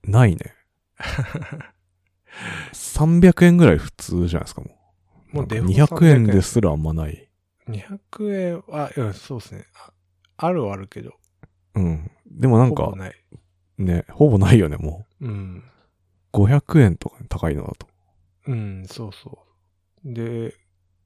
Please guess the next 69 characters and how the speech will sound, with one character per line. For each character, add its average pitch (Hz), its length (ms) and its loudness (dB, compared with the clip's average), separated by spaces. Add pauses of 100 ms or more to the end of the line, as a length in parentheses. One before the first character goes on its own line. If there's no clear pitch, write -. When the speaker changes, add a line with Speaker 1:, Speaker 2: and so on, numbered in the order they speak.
(120)
Speaker 2:
な 175 80 -6
ん 170 40 -8
か 104 140 -10
ま 101 140 -10
あ、 - 40 -12
入 120 200 -10
り 123 80 -8
口 143 260 -12
の 139 60 -6
方 131 120 -8
に 104 100 -10
目 95 160 -12
玉 107 280 -8
み 104 80 -12
た 107 140 -18
い 107 40 -18
な - 80 -20
感 104 220 -18
じ 95 120 -20
で 110 120 -20
五 113 140 -14
百 117 360 -12
円 98 160 -12
の - 80 -20 (1000)
や 87 120 -6
つ 82 100 -6
が 82 100 -10
あ - 20 -16
っ - 40 -20
て、 - 120 -20
Speaker 1:
う - 40 -16
ん。 - 20 -18
Speaker 2:
そ 120 120 -14
れ 123 80 -8
は、 127 420 -10 (360)
な 127 80 -16
ん - 20 -18
か - 180 -20
昆 202 320 -10
虫 208 280 -8
を 190 520 -8 (800)
ス - 160 -16
リ 170 220 -8
ー - 20 -20
デ - 60 -20
ィ 175 160 -8
ー - 20 -12
ス - 100 -16
キ - 140 -10
ャ 117 60 -8
ン 98 40 -12
し - 100 -18
て、 - 120 -20
そ - 120 -14
っ - 40 -16 (180)
か 147 140 -8
ら 139 260 -10 (560)
作 92 220 -6
っ - 20 -4 (280)
た - 320 -16 (600)
み 104 100 -14
た 95 100 -14
い 90 60 -14
な 90 60 -16
や 87 100 -16
つ - 180 -20
で、 - 140 -20
Speaker 1:
う - 20 -18
ん。 - 40 -20